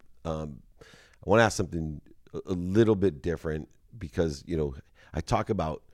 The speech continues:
what is your legacy. I, I wanna change that around a little bit and ask you, what do you th-, define as legacy? Because I, I, I can imagine what your legacy will be. It, it will be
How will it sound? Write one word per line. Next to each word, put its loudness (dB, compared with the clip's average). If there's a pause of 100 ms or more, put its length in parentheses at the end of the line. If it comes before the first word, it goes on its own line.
(240)
what 2
is -6
your -6
legacy. -8 (440)
I, -8 (160)
I 4
wanna 4
change -2
that -4
around -6
a -4
little -6
bit -6 (160)
and -4
ask -6
you, 0 (480)
what 4
do -2
you -2
th-, -18 (680)
define -4
as -6
legacy? -14 (200)
Because -4
I, 0
I, -2
I 0
can 0
imagine 2
what -2
your -6
legacy -6
will -6
be. -4
It, -12
it -8
will -8
be -2